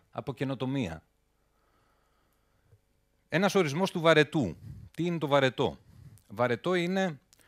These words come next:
το ελαιόλαδο για μένα ήταν πολύ βαρετό. Ε, όχι σαν πρώτη ύλη, αλλά στον τρόπο που στεκότανε στο τραπέζι.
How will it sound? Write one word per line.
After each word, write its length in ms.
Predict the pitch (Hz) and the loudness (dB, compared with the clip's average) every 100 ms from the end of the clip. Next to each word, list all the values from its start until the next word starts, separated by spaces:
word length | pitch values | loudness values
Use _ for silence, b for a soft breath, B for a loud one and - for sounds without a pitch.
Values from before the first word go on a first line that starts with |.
| b | b
το 100 | - | -4
ελαιόλαδο 440 | 127 127 175 170 131 | -2 2 2 2 0
για 160 | 117 | 0
μένα 180 | 117 156 | 0 0
ήταν 180 | 156 156 | -2 -2
πολύ 200 | 139 147 | -2 0
βαρετό. 520 | 131 98 92 82 73 _ _ - | 2 4 2 -4 -10 _ _ -14
Ε, 180 | 98 95 | -10 -6
όχι 200 | 135 147 | -6 -4
σαν 160 | 156 | -4
πρώτη 320 | 113 104 104 95 | -2 -4 -4 -4
ύλη, 340 | 92 127 139 - | -4 -6 -8 -8
αλλά 240 | 117 123 | -6 -6
στον 220 | 110 123 | -6 -6
τρόπο 260 | 101 156 151 | -2 -2 -2
που 80 | 127 | -6
στεκότανε 520 | - - 151 147 147 | -8 -6 -6 -4 -6
στο 220 | - 139 | -6 -8
τραπέζι. 640 | 135 131 131 107 85 76 | -4 -2 -2 -4 -4 -10